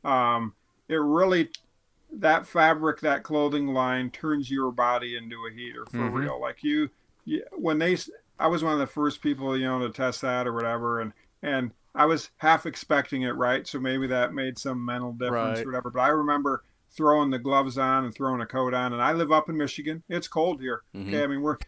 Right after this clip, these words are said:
Speaker 1: I, I, the, one of the first times I used it, I was ice fishing just to kinda test it out, and I was in northern Michigan. I mean, and it was, you know, below zero, and you slip that stuff on, and there's that aha moment, like, "Wow, this, this really is warmer."
Speaker 2: Yep.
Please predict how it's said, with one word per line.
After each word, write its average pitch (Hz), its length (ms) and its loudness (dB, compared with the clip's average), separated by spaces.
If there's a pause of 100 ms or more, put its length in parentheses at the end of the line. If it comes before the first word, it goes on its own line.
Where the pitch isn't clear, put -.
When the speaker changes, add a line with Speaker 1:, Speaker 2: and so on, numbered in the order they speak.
(160)
Speaker 1:
I, 156 180 6
I, 160 140 6
the, - 160 -4
one 180 260 0
of 180 60 4
the 156 80 2
first 185 260 2
times 165 240 2
I 165 80 6
used 156 280 2
it, 147 60 2
I 143 80 2
was 123 140 0
ice 131 220 0
fishing 131 420 -10
just 127 220 -16
to - 80 -20
kinda 123 240 -4
test 127 280 -6
it 127 80 -6
out, 127 180 4
and 135 80 -6
I 131 60 0
was 131 140 -4
in 127 140 -4
northern 135 340 0
Michigan. 143 460 -6 (480)
I 135 140 0
mean, 127 200 0
and 127 120 -2
it 135 100 -2
was, 131 240 -4
you 127 80 -4
know, 120 120 -2
below 127 360 -2
zero, 131 480 0 (420)
and 135 160 -4
you 139 60 -2
slip - 320 -6
that 151 180 0
stuff 139 320 -2
on, 135 240 2
and 120 220 -4 (100)
there's 143 240 -2
that 127 220 2
aha 123 400 2
moment, 117 320 -4
like, 107 240 -8
"Wow, 107 280 2
this, 113 260 -14 (240)
this - 220 -6
really 123 260 -2
is 120 180 -6
warmer." 120 260 -4
Speaker 2:
Yep. 104 100 -10